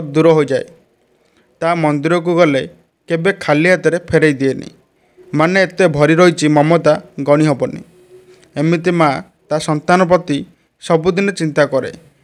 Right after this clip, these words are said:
ରାତି ଦିନ ଛାଇ ପରି ପାଖେ ପାଖେ ରହିଥାଏ। ନ କହିବା ପୂର୍ବରୁ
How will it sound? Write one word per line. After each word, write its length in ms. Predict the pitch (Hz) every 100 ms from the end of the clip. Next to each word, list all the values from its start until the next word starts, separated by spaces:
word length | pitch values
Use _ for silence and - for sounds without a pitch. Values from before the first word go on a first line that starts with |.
| _ -
ରାତି 260 | 151 151 185
ଦିନ 280 | 170 170
ଛାଇ 320 | 165 - 160 170
ପରି 320 | 165 160 165 - _ _
ପାଖେ 260 | 147 147 185
ପାଖେ 240 | 180 180
ରହିଥାଏ। 380 | 170 147 139 127 - _ _ _ _ _ 151
ନ 140 | 175
କହିବା 360 | 180 180 190 190
ପୂର୍ବରୁ 500 | 185 175 160 151